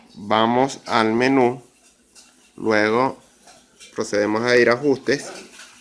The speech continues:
Dentro de ajustes vamos a ir a la que dice aplicaciones.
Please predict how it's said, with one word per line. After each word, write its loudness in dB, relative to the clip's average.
Dentro 0
de 4
ajustes -2
vamos -2
a 0
ir 2
a 0
la -2
que -6
dice -6
aplicaciones. -2